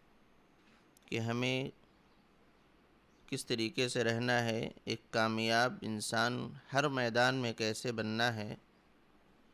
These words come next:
नबी करीम सल्लल्लाहु अलैहि वसल्लम की सीरत में वो नमूने मौजूद हैं।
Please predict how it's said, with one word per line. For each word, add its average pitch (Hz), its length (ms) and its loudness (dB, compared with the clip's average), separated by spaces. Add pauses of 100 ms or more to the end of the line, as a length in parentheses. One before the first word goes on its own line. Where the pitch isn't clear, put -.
(1300)
नबी 120 220 -2
करीम 127 260 0
सल्लल्लाहु 123 480 0
अलैहि 117 340 0
वसल्लम 123 560 -4
की 117 160 -6
सीरत 120 480 -6
में 113 240 -2
वो 127 120 -4
नमूने 117 440 -4
मौजूद 107 460 -4
हैं। 117 120 -16